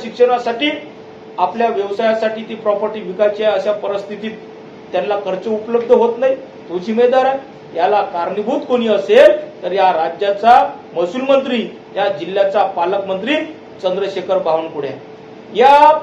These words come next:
पत्रकार परिषदेच्या माध्यमातून चंद्रशेखर बावनकुळे साहेबांना हे सांगायचं आहे आम्हाला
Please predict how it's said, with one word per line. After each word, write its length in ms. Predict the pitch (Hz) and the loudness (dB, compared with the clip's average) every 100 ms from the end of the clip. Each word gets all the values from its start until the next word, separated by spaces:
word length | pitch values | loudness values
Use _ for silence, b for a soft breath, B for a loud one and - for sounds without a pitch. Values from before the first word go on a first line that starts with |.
| - | -2
पत्रकार 480 | 233 254 277 285 285 | -4 0 4 4 4
परिषदेच्या 520 | 247 247 262 269 277 285 | 2 0 -2 -2 2 2
माध्यमातून 680 | 240 220 277 277 269 285 | 2 0 0 0 0 -2
चंद्रशेखर 580 | - 254 269 262 269 285 | -2 0 0 0 4 4
बावनकुळे 460 | - 240 254 277 277 | 6 4 4 2 2
साहेबांना 380 | 247 247 277 277 | 2 0 0 0
हे 160 | 247 254 | 2 2
सांगायचं 480 | 240 254 302 294 | 0 4 6 6
आहे 100 | 302 | 6
आम्हाला 300 | 285 277 233 | 6 6 4